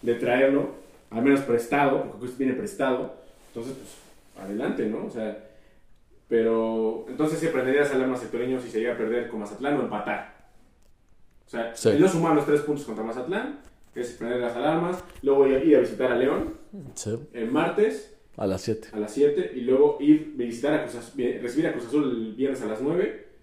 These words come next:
Speaker 2: Correcto.
Speaker 1: Con do-, con, o sea, son tres rivales que vienen urgidos o en la misma situación que el Puebla.
Speaker 2: Correcto.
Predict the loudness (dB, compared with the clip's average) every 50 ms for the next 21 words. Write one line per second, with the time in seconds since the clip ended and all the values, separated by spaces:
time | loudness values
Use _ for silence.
0 | -20 -20 -20 -18 -18 -12 -10 -10 -12 -10 -10 -10 -10 -8 0 2 4 4 4 4
1 | 6 6 6 6 4 0 -2 -4 -6 -10 -12 -4 -2 0 2 4 6 8 8 8
2 | 8 8 8 8 6 6 6 6 6 6 6 4 2 2 2 0 -2 0 0 2
3 | 2 2 0 0 0 0 2 4 4 4 2 2 -2 -4 -4 -4 -2 -2 -2 -2
4 | 0 2 2 2 0 -4 -8 -14 -20 -20 -10 -6 -4 -4 -4 -6 -8 -14 -20